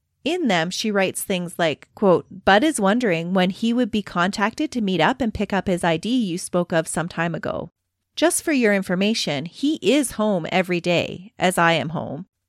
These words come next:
He can come alone because Janelle can be with me. He is actually wondering if there is an I D or not." Janelle, as Chris responded, quote, "Yes,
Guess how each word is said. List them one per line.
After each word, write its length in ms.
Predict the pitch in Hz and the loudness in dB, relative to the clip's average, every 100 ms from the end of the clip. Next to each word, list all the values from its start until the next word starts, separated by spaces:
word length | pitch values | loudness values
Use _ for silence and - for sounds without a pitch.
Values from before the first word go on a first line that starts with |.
| _ _ | _ _
He 160 | - 247 | -2 0
can 160 | 269 233 | 2 0
come 240 | 208 208 | 2 2
alone 460 | 202 175 165 226 269 | 2 2 2 0 0
because 360 | 277 226 208 | 0 2 0
Janelle 640 | - 214 196 196 226 302 294 - | 0 0 2 2 2 -2 -8 -4
can 160 | 247 202 | -2 0
be 160 | 185 | 0
with 240 | 160 170 185 | -2 -4 -4
me. 360 | 143 - 175 _ _ _ _ _ _ | -8 -8 -16 _ _ _ _ _ _
He 420 | - - - 370 | -4 -2 0 2
is 460 | 226 160 190 - - _ _ - | 4 4 0 -6 -12 _ _ -8
actually 420 | 214 254 - 294 | -6 -4 0 0
wondering 460 | 240 240 262 226 208 | 2 0 2 0 0
if 200 | 226 - | -4 -2
there 200 | 269 262 | 0 2
is 200 | 240 247 | 0 0
an 80 | 233 | 0
I 140 | 220 | 0
D 260 | 202 285 349 | 0 0 0
or 60 | |
not." 560 | 196 127 85 - - - _ _ _ _ _ _ | 0 -2 -6 -8 -12 -12 _ _ _ _ _ _
Janelle, 580 | 190 185 196 170 143 175 - | -4 0 2 2 0 -2 0
as 280 | 170 180 | 2 0
Chris 360 | - 185 175 - | -4 -4 -4 -4
responded, 720 | 170 - 277 254 147 147 202 _ _ _ _ - | -4 0 0 2 0 -2 -6 _ _ _ _ -8
quote, 320 | - 160 - - | -2 -2 -2 0
"Yes, 380 | 233 170 - | 2 2 -2